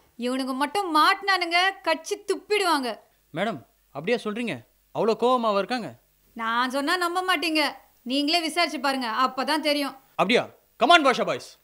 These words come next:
Speaker 2: இப்போ நம்ம அரங்கத்துல தலைவரோட ஜூனியர் மோஸ்ட் ஃபேன்ஸ் இருக்காங்க, மிஸ்டர் பில்லா ரங்கராஜன் ஒன் and பில்லா ரங்கராஜன் டூ. காலி படத்தை அதிகாரப்பூர்வமா தமிழ் ராக்கர்ஸ் வெளியிட்டிருக்காங்க. இதனால தலைவரோட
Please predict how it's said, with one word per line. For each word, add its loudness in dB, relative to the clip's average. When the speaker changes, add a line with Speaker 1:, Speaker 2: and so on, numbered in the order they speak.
Speaker 2:
இப்போ -4
நம்ம 0
அரங்கத்துல -2
தலைவரோட -2
ஜூனியர் -6
மோஸ்ட் -10
ஃபேன்ஸ் -6
இருக்காங்க, -6
மிஸ்டர் -10
பில்லா -2
ரங்கராஜன் -4
ஒன் -8
and -8
பில்லா -4
ரங்கராஜன் -6
டூ. -8
காலி -2
படத்தை -4
அதிகாரப்பூர்வமா -4
தமிழ் -8
ராக்கர்ஸ் -6
வெளியிட்டிருக்காங்க. -10
இதனால -2
தலைவரோட -6